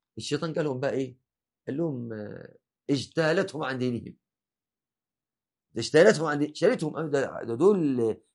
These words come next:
الآلهة اللي كان أبوكم بيعبدهم، دول اللي بيدخلوهم الجنة". طب، آه، هم دول، يعني دول اللي، اللي واسطة اللي بينك وبين ربنا،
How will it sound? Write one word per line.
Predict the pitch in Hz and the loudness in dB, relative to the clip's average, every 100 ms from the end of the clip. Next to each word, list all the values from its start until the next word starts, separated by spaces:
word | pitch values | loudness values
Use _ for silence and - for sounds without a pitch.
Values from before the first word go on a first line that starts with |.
| - | -8
الآلهة | 117 127 156 165 | -4 -2 -2 0
اللي | 147 | -2
كان | 131 160 - | -2 -6 -4
أبوكم | 127 175 - 147 117 | -2 -4 -2 -2 -2
بيعبدهم، | 101 151 165 98 90 _ _ _ _ - | -2 -2 -4 -6 -12 _ _ _ _ 4
دول | 143 | 6
اللي | 196 170 | 8 6
بيدخلوهم | 147 131 180 160 | 2 2 0 2
الجنة". | 131 175 110 - _ _ _ _ _ | 4 4 2 -10 _ _ _ _ _
طب، | 127 110 127 | -4 0 2
آه، | 127 110 | 2 2
هم | 123 156 | 2 2
دول، | 139 185 226 | 10 10 10
يعني | 190 135 156 151 | 8 4 0 4
دول | 139 233 | 8 8
اللي، | 226 202 | 8 4
اللي | 185 180 | 6 8
واسطة | 185 - - | 10 10 8
اللي | 196 185 | 8 10
بينك | 202 | 8
وبين | 170 180 | 8 8
ربنا، | 165 139 123 | 8 8 2